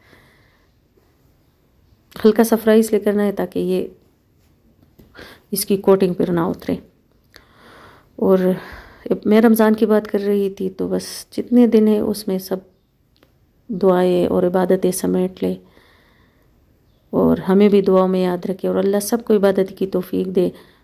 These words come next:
और ये अच्छे, अच्छे दिन हैं, अल्लाह इनको बाकी दिनों को भी इस तरह खैर खैरियत और खुशी और इबादतों में गुजारने की इम-, ताकत दे।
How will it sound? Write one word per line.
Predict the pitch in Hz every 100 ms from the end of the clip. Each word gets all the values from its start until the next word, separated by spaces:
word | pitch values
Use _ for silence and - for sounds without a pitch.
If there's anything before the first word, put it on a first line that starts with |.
| _
और | 180 180 185
ये | 185
अच्छे, | - - -
अच्छे | 196 196 - 185 180 185 - _ _ _ _ _ _ _ _ _ _ _ -
दिन | 180 202 196
हैं, | 190 190 190 - -
अल्लाह | 180 190
इनको | 196 190 - 190 - _ _
बाकी | - 202 202 208
दिनों | 190 185
को | 180 185
भी | 196
इस | 214 -
तरह | - 190
खैर | 190 190 190
खैरियत | 190 185 196 -
और | 202 175
खुशी | 202 196
और | 202
इबादतों | 185 180 185 185 175
में | 190 214 - - - _
गुजारने | 180 180 180 185
की | 185 220
इम-, | 208 170 - - _ _ _ _ _ _ _ _ _ _ _ _ -
ताकत | 180 175 185
दे। | 185 165